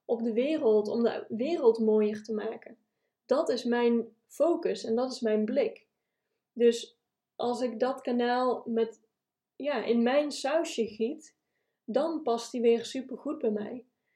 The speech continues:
En dat doe ik dus, ehm, met zo'n sessie ook bij jou. Ik was even een heel zijpad ingeslagen. Maar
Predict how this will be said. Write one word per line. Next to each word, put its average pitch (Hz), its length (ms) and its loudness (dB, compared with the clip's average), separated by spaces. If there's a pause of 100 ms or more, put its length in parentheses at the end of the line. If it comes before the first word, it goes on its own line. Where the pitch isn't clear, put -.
(120)
En 233 180 0
dat 294 240 2
doe 247 200 -4
ik - 60 -14
dus, 233 360 0 (340)
ehm, 226 380 2 (1300)
met 233 240 0
zo'n 220 200 2
sessie 240 460 2
ook 214 120 4
bij 208 140 4
jou. 233 340 0 (1200)
Ik - 60 -4
was 220 140 4
even 226 260 8
een 220 60 4
heel 226 200 4
zijpad 240 480 -2
ingeslagen. 226 800 -4 (600)
Maar 240 440 -2